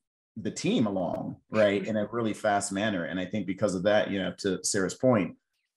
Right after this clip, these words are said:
we were able to deliver all of that great work. I mean, you know, it, th-, that's an entire brand transformation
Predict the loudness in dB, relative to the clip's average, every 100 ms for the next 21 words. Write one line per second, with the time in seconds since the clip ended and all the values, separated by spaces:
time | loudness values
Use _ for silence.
0 | -6 0 2 4 2 -2 -6 -6 -4 -4
1 | -2 -2 -2 -4 -6 -8 -6 -4 -2 0
2 | 0 -2 -8 _ _ _ -4 0 2 2
3 | 2 0 -6 _ _ _ _ _ _ _
4 | -14 -10 -10 -14 _ -4 0 2 2 0
5 | 2 2 4 2 0 0 2 0 -2 -6
6 | -6 -6 -4 -2 -4 -6 -12 -14